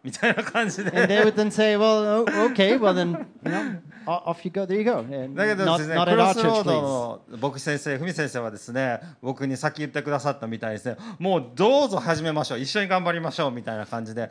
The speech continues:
Speaker 1: 「それまで私たちと一緒に頑張りましょう」っていうふうに励ましてくれました。
Speaker 2: But when I came to this church and spoke with Pastor Fumi, he said, "That's a great idea,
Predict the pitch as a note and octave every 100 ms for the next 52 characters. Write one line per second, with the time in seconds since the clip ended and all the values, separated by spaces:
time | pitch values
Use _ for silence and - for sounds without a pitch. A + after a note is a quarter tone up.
0 | - - F#3+ G3 F#3 F3+ E3+ E3+ E3 E3
1 | - D3 E3+ - E3+ D#3 E3 D#3+ D#3+ C3
2 | C#3+ - A#2 A2+ A2 G#2+ D#3+ F3 D#3 D3+
3 | D3+ C#3 C3 G3+ G3 G#3+ A3 A3+ G#3+ G3+
4 | A3+ - F#3+ F#3+ F3+ - F#3 F#3 F3 F3+
5 | D#3+ F#3 - G#3 E3 A3+ G3 F3+ F3+ G3+
6 | F3+ G#3+ A#3+ G#3 D3+ D3